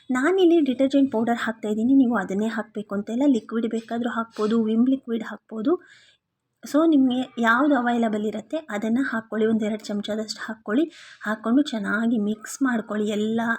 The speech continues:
ವಸ್ತುಗಳು ಚೆನ್ನಾಗಿ ಕರಗಬೇಕು. ನಿಮ್ಗೆ ಇದೇನಾದ್ರೂ ಸ್ವಲ್ಪ ಗಟ್ಟಿ ಇದೆ ಜಾಸ್ತಿ ಅಂತ ಅನ್ಸಿದ್ರೆ ಸ್ವಲ್ಪ ನೀರು ಹಾಕ್ಬೋದು. ನಾನಿಲ್ಲಿ ಒಂದು ಪ್ಲಾಸ್ಟಿಕ್ ಬಾಟಲನ್ನ ತಗೊಂಡು ಅದಕ್ಕೆ ಕ್ಯಾಪ್‌ಗೆ ಹೋಲನ್ನ ಮಾಡ್ಬಿಟ್ಟು ಈ ಲಿಕ್ವಿಡನ್ನ ಹಾಕ್ಕೊಂಡು,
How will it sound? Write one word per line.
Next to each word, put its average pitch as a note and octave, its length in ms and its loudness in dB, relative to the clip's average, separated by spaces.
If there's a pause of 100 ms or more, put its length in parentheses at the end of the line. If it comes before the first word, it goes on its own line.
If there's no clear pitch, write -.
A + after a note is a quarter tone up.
(500)
ವಸ್ತುಗಳು G#3 540 -4
ಚೆನ್ನಾಗಿ G#3 580 -4
ಕರಗಬೇಕು. G#3 840 -6 (1080)
ನಿಮ್ಗೆ C#4+ 320 8
ಇದೇನಾದ್ರೂ C4 640 4
ಸ್ವಲ್ಪ A#3 320 -4 (540)
ಗಟ್ಟಿ A#3+ 400 -2
ಇದೆ A#3 240 2
ಜಾಸ್ತಿ A3+ 580 -2
ಅಂತ G#3 220 -6
ಅನ್ಸಿದ್ರೆ G#3+ 360 -4
ಸ್ವಲ್ಪ D4 300 -2
ನೀರು B3 240 2
ಹಾಕ್ಬೋದು. A3 520 -2 (360)
ನಾನಿಲ್ಲಿ D4+ 540 6
ಒಂದು A#3 400 2 (520)
ಪ್ಲಾಸ್ಟಿಕ್ D4 460 2
ಬಾಟಲನ್ನ A#3 500 2
ತಗೊಂಡು A3+ 420 2
ಅದಕ್ಕೆ G#3 420 2 (440)
ಕ್ಯಾಪ್‌ಗೆ C#4 400 6
ಹೋಲನ್ನ B3+ 540 6
ಮಾಡ್ಬಿಟ್ಟು A3+ 720 2 (120)
ಈ B3+ 100 2
ಲಿಕ್ವಿಡನ್ನ A3+ 540 2
ಹಾಕ್ಕೊಂಡು, A3+ 720 0